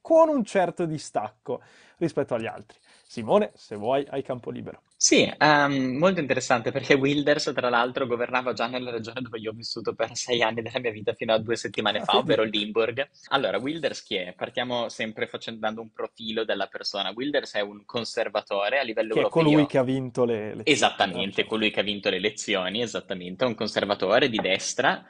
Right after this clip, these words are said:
Speaker 2: A livello europeo è molto amico di, eh, Matteo Salvini e Marine Le Pen, ma anche Orban.
Speaker 1: Anche Orban, certo.
Speaker 2: È nato da una famiglia cattolica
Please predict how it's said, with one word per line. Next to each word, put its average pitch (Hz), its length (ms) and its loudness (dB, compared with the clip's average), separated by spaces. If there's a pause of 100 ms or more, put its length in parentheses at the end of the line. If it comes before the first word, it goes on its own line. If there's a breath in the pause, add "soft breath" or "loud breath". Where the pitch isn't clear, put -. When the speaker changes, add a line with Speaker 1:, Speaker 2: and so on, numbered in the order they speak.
(180 soft breath)
Speaker 2:
A 117 100 -2
livello 120 320 -4
europeo 113 720 -4 (140)
è 104 260 -6
molto 123 380 -6
amico 107 500 -6
di, 104 420 -6
eh, 98 300 -4
Matteo 107 260 -6
Salvini 107 720 -4
e 98 200 0
Marine 104 300 -2
Le 101 100 0
Pen, 101 320 -2
ma 104 80 -4
anche 98 260 -6
Orban. 104 520 -4
Speaker 1:
Anche 127 260 -6
Orban, 110 440 -6
certo. - 300 -20
Speaker 2:
È - 140 0
nato 156 220 -2
da 147 80 -2
una 147 100 -4
famiglia 139 360 -4
cattolica 208 640 -4